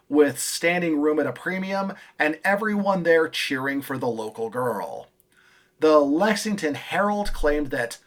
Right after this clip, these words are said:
quote, "Miss Manning was awarded the decision after twenty-two minutes of wrestling on a foul," and according to the Saint Louis Post-Dispatch, Manning was awarded a hundred dollars. So, again, it's, it's that,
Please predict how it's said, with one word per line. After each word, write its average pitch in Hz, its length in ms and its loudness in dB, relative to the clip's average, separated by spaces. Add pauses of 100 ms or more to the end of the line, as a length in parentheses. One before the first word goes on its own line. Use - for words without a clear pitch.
(220)
quote, 127 380 0 (260)
"Miss 233 320 6
Manning 175 360 0
was 151 140 2
awarded 143 440 4
the 139 80 -2
decision 156 520 -4
after 135 280 -4
twenty-two 170 640 -4
minutes 147 380 -2
of 131 200 -8
wrestling 131 520 -6
on 120 180 -6
a 104 80 -6
foul," 180 720 2 (580)
and 233 380 4
according 151 600 0
to 143 100 -4
the 127 80 -8
Saint 135 280 -4
Louis 127 240 -6
Post-Dispatch, 170 960 -4 (240)
Manning 151 440 0
was 147 160 2
awarded 120 500 -2
a 110 60 -8
hundred 98 460 -10
dollars. 107 580 -2 (480)
So, 202 540 2 (1120)
again, 202 420 6
it's, - 220 -6
it's 190 300 -2
that, 170 360 4